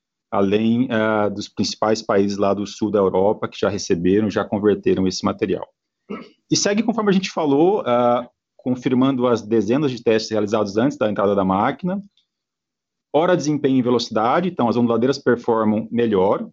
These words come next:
você consegue secar mais facilmente esse papel e, portanto, você economiza energia, ou você anda mais com essas máquinas, se elas estiverem no seu limite de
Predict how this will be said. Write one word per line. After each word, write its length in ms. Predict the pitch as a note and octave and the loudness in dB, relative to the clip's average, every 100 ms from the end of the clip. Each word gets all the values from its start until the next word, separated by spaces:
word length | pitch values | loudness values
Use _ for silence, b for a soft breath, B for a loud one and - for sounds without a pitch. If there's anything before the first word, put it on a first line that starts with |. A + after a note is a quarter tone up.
| - | -14
você 200 | G2+ A2 | -10 -6
consegue 400 | A#2 - G#2+ G2+ | -4 -2 -2 -2
secar 380 | - G#2+ A2+ A2 | -4 -4 -2 0
mais 180 | G#2+ F#2 - | 0 -2 -4
facilmente 460 | B2 - A2+ G#2+ G#2+ | -4 0 0 0 -4
esse 120 | - | -4
papel 560 | G2 - G#2 G2 F#2+ - _ _ - - | -4 0 0 2 -2 -6 _ _ -6 -6
e, 80 | - | -2
portanto, 400 | G#2+ G2 G2+ G2+ | -2 -2 -4 -4
você 180 | G#2 A2 | -4 -4
economiza 460 | - G2 G2 G#2 | 0 0 2 2
energia, 600 | F#2+ F#2 F2 A#2 D3+ E3 - | 2 2 0 0 2 0 -2
ou 180 | A2+ B2+ | 0 2
você 260 | B2+ B2 A2+ | 2 0 0
anda 220 | A2+ G#2+ | 0 0
mais 260 | F#2+ A2+ A#2 | 0 0 -2
com 100 | G#2+ | -2
essas 200 | F#2+ F#2 | -4 0
máquinas, 440 | F2+ A2 A#2+ - | 0 0 -2 -6
se 80 | G#2+ | -2
elas 120 | G2 | -4
estiverem 540 | - F#2+ F#2+ F#2+ F#2+ | -2 2 2 2 0
no 100 | G#2 | -4
seu 160 | F#2 G#2 | -2 0
limite 400 | F#2+ F#2+ G2 G2 | 2 2 0 -6
de 360 | F#2+ F#2+ F#2 | -4 -2 -4